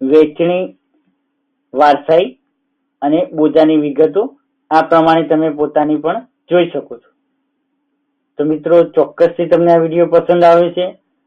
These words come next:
તો દરેક ખેડૂત મિત્રોને શેર કરો, જેથી એમને ખ્યાલ આવે કે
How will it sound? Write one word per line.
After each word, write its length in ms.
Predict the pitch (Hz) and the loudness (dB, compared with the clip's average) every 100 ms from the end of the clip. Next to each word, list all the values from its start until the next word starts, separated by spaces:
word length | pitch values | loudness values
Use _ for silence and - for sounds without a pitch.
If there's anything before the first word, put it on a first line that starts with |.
| _ | _
તો 80 | 151 | -8
દરેક 340 | 139 151 170 170 | 0 2 2 0
ખેડૂત 280 | 165 160 160 | -2 -2 -2
મિત્રોને 440 | 165 156 160 165 170 156 | -6 -6 -4 -4 -4 -6
શેર 160 | 156 160 156 | -2 -4 0
કરો, 180 | 170 170 151 | 0 0 0
જેથી 460 | 147 147 156 156 156 | -2 -2 -4 -2 0
એમને 200 | 156 156 147 | 2 0 0
ખ્યાલ 200 | 151 151 | 0 2
આવે 200 | 151 160 190 - _ _ _ _ _ _ _ _ _ _ _ _ - | 4 2 0 -6 _ _ _ _ _ _ _ _ _ _ _ _ 2
કે 140 | 156 | 4